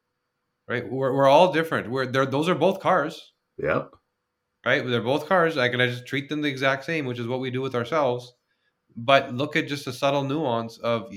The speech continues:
Speaker 1: they're both four-wheel vehicles with steering wheels that will get you from point A to B. But if you start to get into the details and nuances of their blueprint and what they're designed to actually do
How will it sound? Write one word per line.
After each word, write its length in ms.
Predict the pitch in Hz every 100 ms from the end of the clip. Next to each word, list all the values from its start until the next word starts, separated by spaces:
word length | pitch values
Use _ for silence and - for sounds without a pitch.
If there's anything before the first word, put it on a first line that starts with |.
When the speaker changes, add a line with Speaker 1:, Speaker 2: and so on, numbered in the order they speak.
| 107
Speaker 1:
they're 140 | 117
both 340 | 107 139 131 -
four-wheel 500 | 139 139 131 131 117
vehicles 500 | 123 127 123 117 117
with 120 | 113
steering 340 | - 120 120
wheels 220 | 120 117
that 80 | 110
will 100 | 110
get 220 | 104 117
you 80 | 127
from 160 | 120 107
point 240 | 120 113
A 80 | 107
to 100 | 110
B. 380 | 104 120 107 117 _ _ _ _ _ _ _ _
But 360 | 117 120 110 - _ -
if 160 | 123
you 100 | 123
start 280 | 120 127 123
to 80 | 131
get 120 | 131
into 200 | 131 123
the 100 | 110
details 420 | 113 127 135 123
and 80 | 120
nuances 480 | 117 120 123 120 110
of 220 | 110 110
their 120 | 117
blueprint 580 | 113 110 147 131 110 123
and 200 | 95 110
what 160 | 113 117
they're 100 | 127
designed 400 | 117 110 113 117
to 100 | -
actually 400 | 104 - - 113
do 360 | 90 104 196